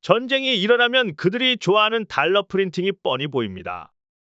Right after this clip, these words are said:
전쟁을 가지고 선입견으로 판단하기보다는 흘러가는 방향을 지켜보는 게 좋을 듯합니다. 참고만 하십시오. 저 때문에 머리가 더 복잡해지셨을 것 같네요.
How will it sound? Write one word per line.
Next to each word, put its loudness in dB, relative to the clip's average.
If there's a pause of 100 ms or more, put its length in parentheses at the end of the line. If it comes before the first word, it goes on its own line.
(120)
전쟁을 2
가지고 2
선입견으로 0
판단하기보다는 0
흘러가는 0
방향을 -2
지켜보는 -2
게 0
좋을 -4
듯합니다. -10 (420)
참고만 2
하십시오. -4 (460)
저 2
때문에 4
머리가 2
더 2
복잡해지셨을 0
것 -2
같네요. 0